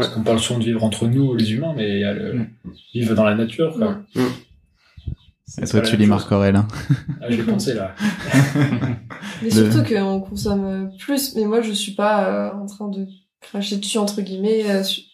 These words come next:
Speaker 3: enfin, je, je, j'ai pas de diabolisation là-dessus, dans ma tête. C'est juste que, en fait, on consomme plus, mais en plus, ça nous apporte rien. C'est-à-dire que même au niveau, euh,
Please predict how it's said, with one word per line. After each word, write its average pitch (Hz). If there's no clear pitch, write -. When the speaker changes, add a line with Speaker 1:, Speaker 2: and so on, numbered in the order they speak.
Speaker 3:
enfin, 190
je, -
je, 196
j'ai 196
pas 214
de 190
diabolisation 196
là-dessus, 196
dans 196
ma 190
tête. 247
C'est -
juste 247
que, 220
en 202
fait, 247
on 196
consomme 196
plus, 302
mais -
en -
plus, 302
ça 214
nous 190
apporte 196
rien. 240
C'est-à-dire 220
que 190
même 226
au 202
niveau, 214
euh, 180